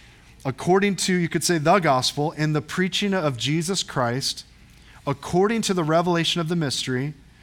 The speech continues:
that was kept secret for long ages, but has now been disclosed and through the prophetic writings has been made known to all nations, according to the command of the eternal God,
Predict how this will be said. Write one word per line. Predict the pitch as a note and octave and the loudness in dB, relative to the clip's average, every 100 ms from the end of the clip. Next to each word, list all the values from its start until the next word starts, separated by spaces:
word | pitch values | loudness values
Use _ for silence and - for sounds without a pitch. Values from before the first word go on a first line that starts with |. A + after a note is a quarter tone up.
| - - - | -20 -20 -6
that | C#3 | -2
was | C#3+ - | 0 -2
kept | - E3+ - | -2 -2 -2
secret | - F#3 F#3 - | -2 0 -2 -2
for | D#3 | -2
long | C#3 C3+ D3+ F#3+ | 0 0 0 0
ages, | D#3 C3+ C3 F#3 - - - - - - | 0 -2 -2 -6 -6 -10 -14 -20 -20 -6
but | D3 | -2
has | C3 | 0
now | C#3+ D3+ | 2 2
been | D#3 | 2
disclosed | D#3 D3 - D3+ D3+ F#3 F#3+ | -2 -2 -2 0 0 0 -2
and | D#3 | -4
through | C#3+ | -2
the | C#3 | -4
prophetic | C#3 C#3 D3+ D3+ D#3+ | -4 -4 0 -2 0
writings | C#3+ C#3+ E3+ D3+ | 0 0 0 -4
has | C3+ | -6
been | C3 C#3 | -4 -2
made | C3+ D#3 | -2 0
known | E3 C3+ C3 E3+ - - - - - | 0 -2 -2 -6 -10 -20 -20 -20 -12
to | - D#3+ D3 | -4 -2 -2
all | C#3+ D3+ G3+ | 0 2 2
nations, | F3 C3+ - C3+ F#3 - - - - _ _ - - - - | 2 0 -2 -2 -4 -6 -8 -12 -20 _ _ -20 -20 -20 -14
according | - - E3+ F3+ F#3 | -12 -2 0 2 0
to | F3 | 0
the | D#3+ | -2
command | - D#3 D#3+ E3 | -2 -2 0 -2
of | C#3 | -2
the | C3 | -2
eternal | A2+ - D3 F3+ | -2 -4 -4 -4
God, | D3 A2+ A2+ C3 | -2 -2 -2 -6